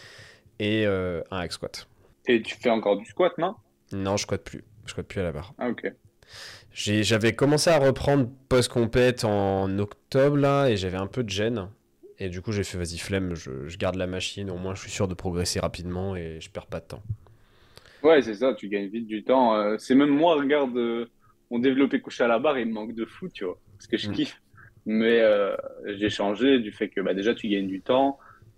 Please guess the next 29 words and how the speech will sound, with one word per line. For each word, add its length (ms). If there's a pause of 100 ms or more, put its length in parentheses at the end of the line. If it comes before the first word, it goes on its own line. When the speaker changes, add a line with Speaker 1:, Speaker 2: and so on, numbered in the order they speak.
Speaker 2:
tu 100
peux 80
faire 220
plus 200
de 120
séries, 280
comme 140
je 80
disais, 240
en 140
un 100
même, 220 (140)
en 120
même 240
temps, 400
et 380
t'es 80
sûr 260
de, 380
de 80
perdre, 420 (100)
allez, 220
d'assez, 340
assez 240
facilement 460
perdre, 320
parce 140
que 100
t'as 160